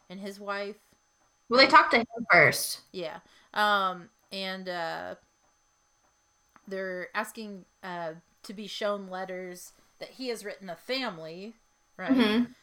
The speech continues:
Speaker 1: Um,
Speaker 2: Mm-hmm.
Speaker 1: so they can compare it to the letters that they have. Um, but as they're investigating them, uh, Paul Avery, um, oh, okay. This is just them, like,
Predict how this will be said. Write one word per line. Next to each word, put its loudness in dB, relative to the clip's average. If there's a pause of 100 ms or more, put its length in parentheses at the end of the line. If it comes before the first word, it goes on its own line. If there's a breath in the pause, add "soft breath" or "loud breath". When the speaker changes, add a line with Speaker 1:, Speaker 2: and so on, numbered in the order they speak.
(160 soft breath)
Speaker 1:
Um, 8
Speaker 2:
Mm-hmm. 4
Speaker 1:
so -6
they -4
can -14
compare -6
it -10 (120)
to -8
the -10
letters -8
that -20
they -8
have. -8 (480)
Um, -4 (180)
but -6
as -4
they're -8
investigating -12
them, -6
uh, -6 (1600)
Paul -2
Avery, -10 (1800)
um, -20 (960)
oh, 0
okay. -10 (240)
This -6
is -8
just -8
them, -4
like, -10